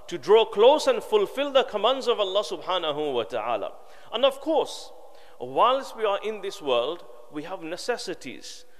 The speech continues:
we have needs, we have our basic human rights that we need to fulfill.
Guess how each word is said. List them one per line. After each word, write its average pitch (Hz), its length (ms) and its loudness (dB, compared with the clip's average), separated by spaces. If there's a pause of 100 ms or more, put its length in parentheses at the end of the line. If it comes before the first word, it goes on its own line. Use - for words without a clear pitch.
(140)
we 160 120 -4
have 196 220 2
needs, 185 800 -6 (260)
we 165 120 6
have 220 180 2
our 180 160 8
basic 208 420 0
human 202 400 -2
rights 220 440 2
that 180 180 -4
we 165 80 -2
need 196 180 -4
to 190 100 -10
fulfill. 170 640 -2